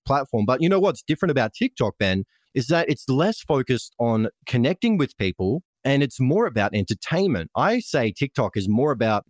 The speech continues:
having a mini version of Netflix with a ton of content creators, but it's about the entertainment, right? When you're on the TikTok news feeds,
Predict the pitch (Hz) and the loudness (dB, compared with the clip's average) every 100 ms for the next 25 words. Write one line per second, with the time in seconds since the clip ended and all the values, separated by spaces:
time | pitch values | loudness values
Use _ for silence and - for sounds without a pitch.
0 | 110 127 123 113 127 185 185 139 143 131 | -2 0 2 2 2 2 0 2 0 0
1 | 117 95 131 - 120 107 - 110 104 - | -2 0 -2 -2 -2 -2 -2 -2 -2 -4
2 | _ - 104 - - 180 208 139 - 165 | _ -12 -10 -10 -6 -2 0 -2 -2 -2
3 | 151 123 107 101 90 92 95 - _ _ | -2 -2 -2 0 0 -2 -4 -12 _ _
4 | - 127 123 - - 147 - - - 131 | -2 0 0 -4 -4 -2 -2 -8 -2 0
5 | 143 175 - 143 120 110 - - 190 170 | 0 0 0 0 -2 -6 -10 -4 0 0
6 | 95 104 135 156 _ - 131 156 139 175 | 0 0 -2 -4 _ -4 0 2 2 0
7 | 196 147 - 135 - 123 113 123 185 220 | 0 -2 -2 -6 -2 -2 0 -2 -2 -2
8 | - 101 101 - | -2 0 -2 -4